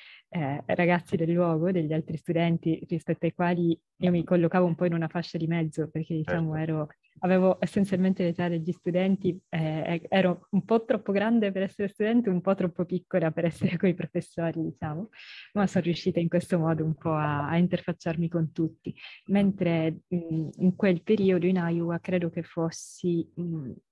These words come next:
Speaker 1: l'unica italiana in quei mesi con quella borsa, quindi non ho avuto modo di incontrare gli altri ragazzi. Quindi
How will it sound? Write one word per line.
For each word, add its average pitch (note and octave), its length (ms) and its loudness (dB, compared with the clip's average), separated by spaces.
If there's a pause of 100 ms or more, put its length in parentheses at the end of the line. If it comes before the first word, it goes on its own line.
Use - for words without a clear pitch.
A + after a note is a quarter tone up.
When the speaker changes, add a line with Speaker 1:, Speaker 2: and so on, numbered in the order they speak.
(180)
Speaker 1:
l'unica F3+ 380 2
italiana D#3+ 640 -2
in D#3 220 -2
quei D#3 200 0
mesi D#3 600 0
con D#3 160 -6
quella D3+ 260 -4
borsa, D#3 540 -4
quindi D#3 300 -4
non D#3+ 160 0
ho E3 60 2
avuto D#3+ 320 -2
modo D#3 260 -4
di D#3 200 -4
incontrare D3+ 1120 -4 (140)
gli E3 200 -8
altri D#3 380 -6
ragazzi. D3+ 600 -8 (440)
Quindi C#3+ 280 -12